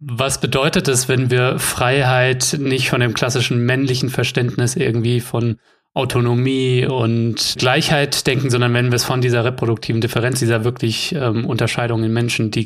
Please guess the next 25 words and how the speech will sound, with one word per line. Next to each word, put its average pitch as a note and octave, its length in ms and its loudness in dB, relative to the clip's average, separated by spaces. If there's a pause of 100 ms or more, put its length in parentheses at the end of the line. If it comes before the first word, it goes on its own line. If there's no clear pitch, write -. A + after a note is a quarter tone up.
gebärfähig A2+ 500 0
sind, A#2+ 160 0
Menschen, A2+ 280 -2
die A2 80 0
es G#2+ 100 -2
nicht B2+ 220 0
sind A2+ 300 0 (420)
und A#2+ 180 -2
auch B2+ 100 -2
die C#3+ 120 0
Abhängigkeiten, A2+ 580 -2
die G#2+ 80 0
sich G#2+ 140 -4
damit A2+ 240 -2
ergeben, A2+ 600 -2
ähm, G#2+ 320 -2
was A2 140 -4
bedeutet A#2 360 -4
das G#2+ 160 -2
dann A2 100 -4
für - 100 -6
unsere A2+ 220 -4
Vorstellung A2 420 -4
von A#2 160 -10
Freiheit? A2+ 460 -6